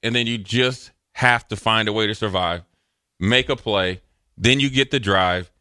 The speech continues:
He comes alive with the run, kinda a la J-, John Elway. He, he gets around there and he says, "You know what? I gotta go for it." Right? Splits the guy's first down.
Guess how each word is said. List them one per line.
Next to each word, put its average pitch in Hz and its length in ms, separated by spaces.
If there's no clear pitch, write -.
He 160 180
comes 135 360
alive 104 400
with 104 160
the 101 100
run, 107 320
kinda 117 320
a 117 200
la 113 200
J-, 107 300
John 113 260
Elway. 98 440
He, 113 200
he 107 240
gets 117 300
around 123 320
there 120 140
and 110 80
he 113 80
says, 107 160
"You 107 60
know 113 100
what? 110 100
I 110 100
gotta 104 180
go 110 220
for 92 340
it." - 60
Right? 117 320
Splits - 400
the 120 100
guy's 117 340
first 110 300
down. 90 320